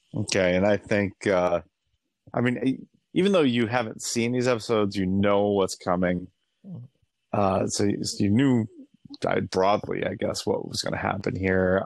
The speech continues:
Speaker 1: Uh, so with that in mind, and actually, I, I bet you enjoy it even more because you know where it's <laughs> going. So,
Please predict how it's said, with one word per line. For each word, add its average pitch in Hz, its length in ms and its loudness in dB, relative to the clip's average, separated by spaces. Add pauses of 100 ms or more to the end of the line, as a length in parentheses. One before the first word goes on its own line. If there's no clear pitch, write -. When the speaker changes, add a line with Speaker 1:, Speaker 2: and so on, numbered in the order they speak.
Speaker 1:
Uh, 95 420 2 (800)
so 107 340 2 (460)
with 175 240 2
that 180 200 4
in 110 80 -4
mind, 92 420 0
and 113 140 -4
actually, 92 540 -2
I, 120 260 0
I 131 40 2
bet 113 320 0
you 104 140 -6
enjoy 95 320 -2
it 90 80 -2
even 95 260 -4
more 90 520 2 (400)
because 110 360 -2
you 98 100 -4
know 90 140 2
where 87 140 0
it's 85 140 -4
<laughs> - 20 -10
going. 101 580 -4
So, 117 560 -2